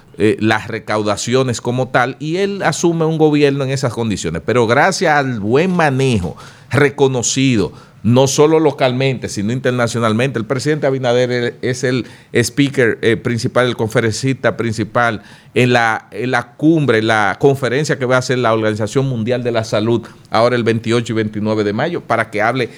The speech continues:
del caso exitoso. El presidente Iván Duque lo dijo hace unos días ante el Congreso Nacional. O sea, que el manejo de la crisis del covid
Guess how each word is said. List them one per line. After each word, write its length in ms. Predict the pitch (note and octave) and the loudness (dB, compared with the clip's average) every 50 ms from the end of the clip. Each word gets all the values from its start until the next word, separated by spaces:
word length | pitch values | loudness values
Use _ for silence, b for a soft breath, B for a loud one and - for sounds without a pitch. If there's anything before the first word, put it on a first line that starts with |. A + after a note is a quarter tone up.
| B B B B | B B B B
del 260 | F2+ B2 A#2 G#2 G#2+ | -2 -2 -2 -2 -2
caso 320 | - C3 C3+ C3 - B2+ | -2 -2 -2 -2 0 -2
exitoso. 640 | A#2 A2 - - A2 - - B2+ D3 D3 - C#3 A2 B B B B B | -2 -2 -2 -6 -6 0 4 4 4 4 2 -2 -2 B B B B B
El 140 | - B2+ C3 | 2 2 2
presidente 540 | - C3+ B2+ B2 - A#2+ B2 C3+ C#3+ C3+ C3+ | 4 0 0 0 0 0 2 2 0 0 -2
Iván 280 | C3+ C3 B2+ B2 B2 A#2 | 0 0 0 0 0 0
Duque 500 | B2 C3 C3+ A2 - - A#2 A2 G2 - - - - | 2 2 2 0 0 0 0 0 0 -2 -8 -20 -10
lo 280 | - A#2+ C3 C3+ C3 A#2 | 0 4 4 4 4 4
dijo 440 | A2+ B2+ D#3 F#3 F3+ E3 D#3 - - | 0 -2 -2 -2 0 -2 -2 -2 0
hace 300 | - A#2 C3+ B2+ - C#3 | 0 2 2 2 0 0
unos 300 | B2 B2+ B2+ B2 A#2 A2+ | 0 0 2 0 0 0
días 280 | A2+ B2+ C3 B2+ B2 A#2 - | 2 2 2 2 0 0 0
ante 280 | G#2+ A2+ A2+ G#2+ A2+ | 0 0 0 0 -2
el 80 | A2+ G#2+ | -4 -2
Congreso 440 | A2+ A2 G#2+ G#2+ G#2+ A#2+ A#2+ G#2+ A#2 | -2 -2 0 0 0 0 0 -2 -4
Nacional. 540 | A2+ A2+ G#2+ - A2 G#2 G#2+ A#2+ C#3 C3+ B B B B B | -4 -4 -2 -2 -2 -2 0 -2 -2 -2 B B B B B
O 80 | - A2 | -8 -2
sea, 300 | - E3+ C3+ G#2+ B B B B B - _ | 0 0 0 0 B B B B B -6 _
que 80 | D#3+ D#3+ | 2 4
el 80 | E3 | 4
manejo 460 | D#3 D#3 D3 C#3 C#3 D#3+ G3 G#3+ G#3 G3 | 4 4 2 0 0 0 0 0 0 0
de 80 | F3+ D#3+ | 0 0
la 240 | D3 B2 - - - | 0 -2 -2 -6 -4
crisis 440 | - D3+ E3 F3 D#3 - - A#2+ A2 | -2 -2 0 0 -2 -2 -2 0 0
del 220 | G#2+ G2+ F#2 - | 0 0 -2 -2
covid 360 | - G2 F2 D#2+ C#2 D2+ D#2 | -2 0 0 0 -2 -6 -10